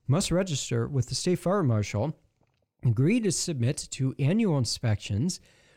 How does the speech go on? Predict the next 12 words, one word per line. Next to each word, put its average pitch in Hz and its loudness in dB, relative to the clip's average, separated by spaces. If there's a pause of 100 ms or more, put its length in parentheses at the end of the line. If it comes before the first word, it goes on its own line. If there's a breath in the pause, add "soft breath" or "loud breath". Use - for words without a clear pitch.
(200 soft breath)
agree 156 2
to 165 2
abide 175 0
by 117 2
a 135 0
hotel 165 2
safety 147 0
code, 123 2 (840 soft breath)
and 202 2 (160)
that 170 2
is 139 2 (160)
what 143 0